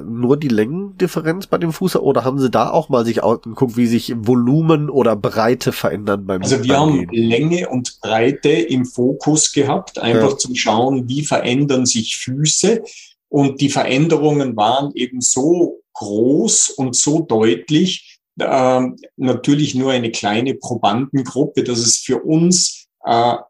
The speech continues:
Speaker 2: ein schöner Beleg war, was, was passiert mit Füßen in Bewegung.
Speaker 1: Haben Sie mal so einen groben Millimeteransatz, wie sich Füße in der Breite in der Bewegung verändern?
Speaker 2: Also,
Speaker 1: Tatsächlich?
Speaker 2: äh,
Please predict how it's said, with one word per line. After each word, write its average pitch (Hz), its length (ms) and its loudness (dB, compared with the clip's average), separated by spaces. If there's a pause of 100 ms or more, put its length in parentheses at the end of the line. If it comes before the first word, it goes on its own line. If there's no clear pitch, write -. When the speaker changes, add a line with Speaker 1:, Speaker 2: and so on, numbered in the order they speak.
Speaker 2:
ein 117 420 -2
schöner 147 540 2
Beleg 117 560 0
war, 113 480 0
was, - 580 -2
was 117 340 -4
passiert 131 460 -2
mit 120 160 -2
Füßen 139 540 -2
in 123 200 -2
Bewegung. 104 640 0 (1120)
Speaker 1:
Haben 139 240 -2
Sie 156 100 2
mal 156 200 2
so 143 120 2
einen 127 100 0
groben 165 440 -2
Millimeteransatz, 143 1160 0
wie 139 140 0
sich 143 240 -2
Füße - 360 0
in 143 100 0
der 120 100 2
Breite 117 560 -2
in 175 40 0
der 160 100 4
Bewegung 123 480 0
verändern? 131 600 -6 (200)
Speaker 2:
Also, 127 260 0
Speaker 1:
Tatsächlich? - 260 -2
Speaker 2:
äh, 127 260 2